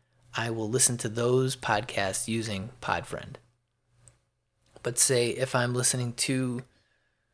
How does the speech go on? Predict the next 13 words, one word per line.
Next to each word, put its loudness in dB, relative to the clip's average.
uh, -6
some 4
other 8
shows 2
that -2
I -4
listen -4
to, -2
I'll -4
use -2
Podcast 2
Addict 0
frequently -2